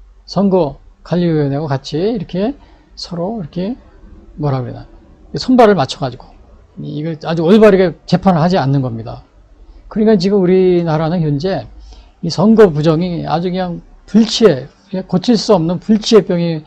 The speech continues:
걸린 그런 상황이 됐어요. 왜 그러냐면 언론에서 전혀 얘기를 안 합니다. 그 뭐 언론에도 여러분 기자들이 얼마나 똑똑합니까? 아나운서, 앵커들.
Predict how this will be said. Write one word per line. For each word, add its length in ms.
걸린 320
그런 220
상황이 320
됐어요. 520
왜 120
그러냐면 500
언론에서 500
전혀 600
얘기를 260
안 140
합니다. 500
그 500
뭐 220
언론에도 480
여러분 280
기자들이 380
얼마나 340
똑똑합니까? 800
아나운서, 640
앵커들. 500